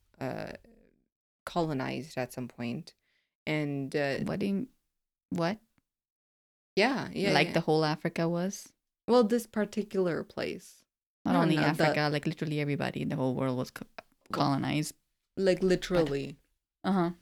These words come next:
Speaker 1: Literally colonized. That's what I mean. Like, actually. That one city.
Speaker 2: Okay.
Speaker 1: Lagos.
Speaker 2: Mm-hmm.
Speaker 1: Like, the mud city was not.
Speaker 2: Okay.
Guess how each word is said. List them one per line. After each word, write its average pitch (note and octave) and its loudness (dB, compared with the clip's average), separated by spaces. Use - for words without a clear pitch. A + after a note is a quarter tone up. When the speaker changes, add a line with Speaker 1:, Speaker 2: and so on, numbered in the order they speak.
Speaker 1:
Literally F3 2
colonized. - -8
That's - -8
what - -10
I - -10
mean. - -18
Like, C#3+ -8
actually. - -6
That D3+ 0
one C3+ -2
city. - -10
Speaker 2:
Okay. F3+ -4
Speaker 1:
Lagos. C#3+ -6
Speaker 2:
Mm-hmm. F#3+ 0
Speaker 1:
Like, A3 4
the G#3 4
mud G#3+ 4
city G3 0
was E3 2
not. D3+ -6
Speaker 2:
Okay. F3+ -6